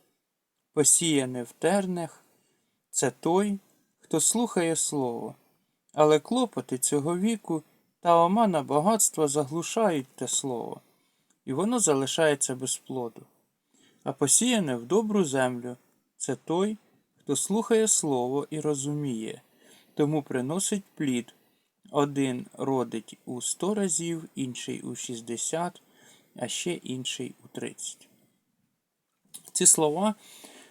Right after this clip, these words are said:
е, сказав Христос, коли учні прийшли до нього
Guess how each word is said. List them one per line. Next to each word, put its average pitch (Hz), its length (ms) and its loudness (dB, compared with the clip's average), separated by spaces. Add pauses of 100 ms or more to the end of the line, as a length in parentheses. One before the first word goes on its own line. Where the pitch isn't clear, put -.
(120)
е, 120 280 2
сказав 160 440 2
Христос, 196 600 0
коли 139 380 0
учні 151 460 -4
прийшли 139 440 -4
до 131 140 -4
нього 131 480 -4